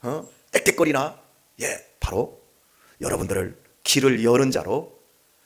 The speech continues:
저와 함께 나아가는 사람으로 만들어내고 싶어서 그렇습니다. 그냥 막혀있는 상황, 눈에 보이는 것에서 우리 인생을 닫아걸지 말고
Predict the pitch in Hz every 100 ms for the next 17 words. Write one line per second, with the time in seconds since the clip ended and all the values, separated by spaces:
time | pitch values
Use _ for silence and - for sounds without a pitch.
0 | - - 117 107 98 98 120 165 - _
1 | _ _ _ _ _ - - - - 76
2 | 64 - - 131 87 92 - - 98 92
3 | 104 123 - - 113 123 139 151 - -
4 | - _ _ _ _ _ _ _ _ -
5 | 143 139 131 - - 165 151 131 - 117
6 | - _ _ - - 180 196 165 - 151
7 | 196 196 156 131 113 107 113 - _ _
8 | _ - 117 110 - _ - 156 147 123
9 | 107 - _ _ - - 120 120 127 117
10 | 110 -